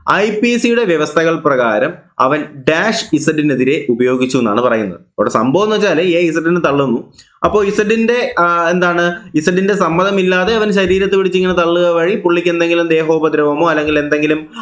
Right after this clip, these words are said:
ആ, ശല്യമോ അല്ലെങ്കിൽ എന്തെങ്കിലും രീതിയിലുള്ള ബുദ്ധിമുട്ടോ ഇസഡിന് നേരെ, ഏ, ഉണ്ടാവുകയാണ് എന്നുണ്ടെങ്കിൽ ഇത് ഐ പി സിയുടെ എന്ത് പ്രകാരമാണ് എന്ത് ചെയ്യുന്നത്, കുറ്റകരമായി മാറുന്നത് എന്നാണ് ചോദിച്ചിട്ടുള്ളത്. അല്ലെങ്കിൽ ഐ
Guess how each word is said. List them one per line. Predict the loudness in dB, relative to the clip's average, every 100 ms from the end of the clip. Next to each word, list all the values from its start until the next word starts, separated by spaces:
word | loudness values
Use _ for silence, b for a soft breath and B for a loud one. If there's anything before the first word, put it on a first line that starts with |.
| B
ആ, | 0 0
ശല്യമോ | 0 0 0 0 2 2
അല്ലെങ്കിൽ | 2 0 0
എന്തെങ്കിലും | 0 0 0 -2 0
രീതിയിലുള്ള | 0 2 0 2 0
ബുദ്ധിമുട്ടോ | -2 -2 -2 0 0 0
ഇസഡിന് | -2 -2 0 0
നേരെ, | 0 -2
ഏ, | -4 -2 0 0 0
ഉണ്ടാവുകയാണ് | 0 0 0 0 0 0 0 0 -2
എന്നുണ്ടെങ്കിൽ | -6 -10 -8 -6 -6 -6 b b
ഇത് | -2
ഐ | 0 -2 0
പി | -2 0
സിയുടെ | 0 0
എന്ത് | 2 0 0 0
പ്രകാരമാണ് | 0 0 0 0 0 0 0 0
എന്ത് | 0
ചെയ്യുന്നത്, | 0 0 0 -2
കുറ്റകരമായി | 0 0 0 0 0
മാറുന്നത് | 0 0 0 0 0 0 0
എന്നാണ് | 0 -2 0
ചോദിച്ചിട്ടുള്ളത്. | 0 0 0 0 0
അല്ലെങ്കിൽ | 0 0 -2
ഐ | -2